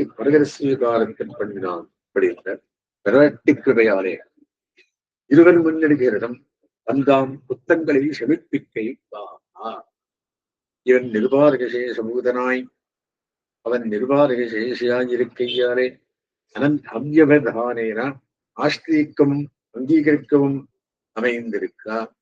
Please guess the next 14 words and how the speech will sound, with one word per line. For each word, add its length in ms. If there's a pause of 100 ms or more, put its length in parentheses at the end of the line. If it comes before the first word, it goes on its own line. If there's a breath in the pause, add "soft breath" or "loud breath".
(200)
இப்படி 280
இருவரும் 480
புருஷகாரத்தை 920
முன்னிடுவது 480
எதுக்காக 600
வேணும்னா, 360 (180)
ரவி 280
செய்கிறார். 680 (1000)
சேத்தனனுக்கு 680 (640)
புத்திரமாவது 760 (500)
அனாதிகாலம் 800 (600)
அவன் 260
பக்கல் 420
விமுகனாய், 800